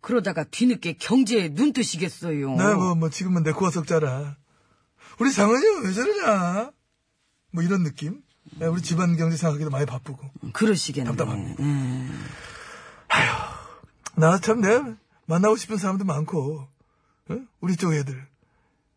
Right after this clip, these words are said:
Speaker 2: 얘기하고 싶은 사람도 많고, 어? 우리 세력들, 어?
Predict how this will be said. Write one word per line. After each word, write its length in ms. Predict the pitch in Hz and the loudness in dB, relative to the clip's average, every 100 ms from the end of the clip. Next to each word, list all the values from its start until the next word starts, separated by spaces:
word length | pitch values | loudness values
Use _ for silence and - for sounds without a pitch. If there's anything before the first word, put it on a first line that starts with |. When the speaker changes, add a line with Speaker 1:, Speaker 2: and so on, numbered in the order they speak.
| - | 0
Speaker 2:
얘기하고 320 | 180 175 165 | 2 2 0
싶은 180 | - 160 | 0 -2
사람도 260 | 147 143 | 0 -2
많고, 320 | 139 127 - - _ _ _ _ _ - | -2 -6 -10 -18 _ _ _ _ _ -8
어? 180 | 175 208 - _ _ | -6 -8 -14 _ _
우리 140 | 175 | 0
세력들, 600 | 165 170 151 - 135 127 120 _ | 2 2 0 0 -4 -4 -10 _
어? 180 | 175 240 | -2 -2